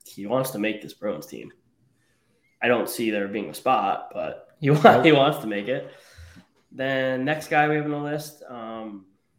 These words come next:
Speaker 2: Fabian Lysell.
Speaker 1: Okay, well, it's not the name I was going for. I, I know how to pronounce that one. But Fabian Lysell. Lysell had a sixth night.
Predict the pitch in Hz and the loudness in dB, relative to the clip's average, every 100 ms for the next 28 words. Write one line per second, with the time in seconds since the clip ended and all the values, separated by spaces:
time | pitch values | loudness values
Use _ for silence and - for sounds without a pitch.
0 | _ _ _ _ _ - 117 110 117 117 | _ _ _ _ _ -10 -8 -4 -4 -4
1 | 113 117 123 113 104 101 - _ - - | -4 -4 -6 -6 -8 -10 -16 _ -20 -20
2 | 85 98 95 - 107 98 98 98 98 101 | -18 -16 -16 -14 -12 -12 -12 -10 -10 -10
3 | 98 107 - 107 107 107 107 107 117 110 | -12 -14 -12 -12 -10 -10 -8 -6 -6 -8
4 | 101 101 104 104 - 82 92 123 - - | -10 -12 -12 -12 -14 -12 -12 -14 -20 -8
5 | - 135 151 165 202 196 196 202 135 - | -6 2 4 4 2 0 2 2 2 -4
6 | - 135 165 180 165 - 151 - 143 151 | -4 2 6 6 4 2 -6 -4 -4 -4